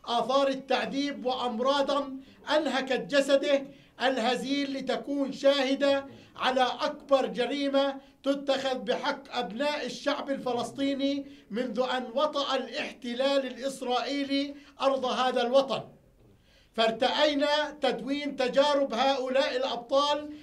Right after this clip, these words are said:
وفاء منا في مركز أبو جهاد لشؤون الحركة الأسيرة في جامعة القدس لتضحيات مئات آلاف من الأسرى الفلسطينيين والعرب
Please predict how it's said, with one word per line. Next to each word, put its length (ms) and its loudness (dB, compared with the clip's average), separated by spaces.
وفاء 600 2
منا 560 0
في 220 -4
مركز 440 0
أبو 340 -4
جهاد 600 0
لشؤون 520 -4
الحركة 580 2
الأسيرة 640 0
في 180 -4
جامعة 580 0
القدس 560 0
لتضحيات 920 0
مئات 500 -2
آلاف 640 2
من 140 0
الأسرى 480 0
الفلسطينيين 920 -2
والعرب 560 0